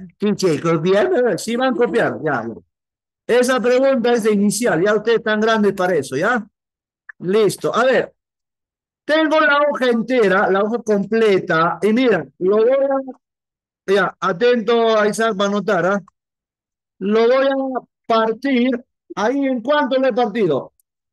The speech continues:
En dos, ya. Lo clásico, lo clásico, lo parto en cuatro. Entonces, escúchame. En matemática, en matemática,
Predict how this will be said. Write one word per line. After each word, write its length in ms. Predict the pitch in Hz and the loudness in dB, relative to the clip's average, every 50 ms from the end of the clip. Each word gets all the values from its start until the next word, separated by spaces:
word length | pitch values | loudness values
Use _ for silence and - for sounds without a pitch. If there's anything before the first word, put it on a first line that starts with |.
| _ _ _ _ _ _ _ _ _ _ _ _ - | _ _ _ _ _ _ _ _ _ _ _ _ -8
En 220 | 165 185 185 196 | -6 -4 -4 -2
dos, 460 | 226 254 240 202 156 123 - - - - | -2 -2 -2 -2 -4 -6 -8 -12 -12 -6
ya. 180 | 202 233 202 151 113 - _ _ _ _ _ _ _ _ - | -4 -4 -4 -4 -8 -16 _ _ _ _ _ _ _ _ -10
Lo 320 | - 208 226 247 262 - | -6 -2 0 0 -2 -2
clásico, 760 | - - 294 311 320 311 294 240 - - 220 208 214 208 202 | -4 -4 -4 -2 -2 -2 -2 -4 -4 -4 -6 -4 -2 0 0
lo 260 | 196 208 226 233 220 - | 0 2 0 -2 -4 -2
clásico, 800 | 247 269 285 285 269 240 202 - - 185 185 - 151 147 - 196 | -2 -2 0 0 -2 -2 -4 -4 -6 -6 -6 -2 -2 -2 0 0
lo 180 | 208 220 208 | 0 -2 -2
parto 540 | - - 262 277 285 277 208 208 262 254 262 | -2 -2 -2 -2 -2 -4 -6 -2 0 0 2
en 400 | 269 277 294 294 285 240 202 - _ _ _ _ _ _ _ _ _ _ _ _ _ _ _ _ _ - | 2 2 0 0 -2 -4 -8 -10 _ _ _ _ _ _ _ _ _ _ _ _ _ _ _ _ _ -6
cuatro. 480 | - 208 233 220 202 160 - 175 185 220 | -4 -2 0 0 -2 -2 -4 -4 -2 -2
Entonces, 440 | 233 233 202 294 302 294 269 - | -2 -2 0 0 0 0 0 -4
escúchame. 580 | - - 320 320 - - - 165 143 127 104 - _ _ _ _ _ _ _ _ _ _ _ _ _ _ _ _ _ _ - | -4 -2 -2 -2 -2 -2 -2 -4 -2 -4 -8 -12 _ _ _ _ _ _ _ _ _ _ _ _ _ _ _ _ _ _ -2
En 260 | 240 254 254 254 254 | 0 2 2 2 2
matemática, 1200 | 262 302 320 311 285 226 294 302 285 311 311 294 254 185 240 247 196 - 226 226 220 226 233 226 - - | 2 2 2 0 0 0 0 0 0 0 0 0 0 0 -2 -4 -2 0 0 2 2 2 0 -2 -2 -2
en 200 | 185 196 190 202 | -2 0 0 0
matemática, 1120 | 226 254 254 220 233 247 240 247 254 233 214 160 202 208 165 196 196 190 190 196 196 202 | 0 -2 -2 -2 0 0 0 0 0 0 -2 0 -2 -2 0 0 -2 0 0 -2 -2 -2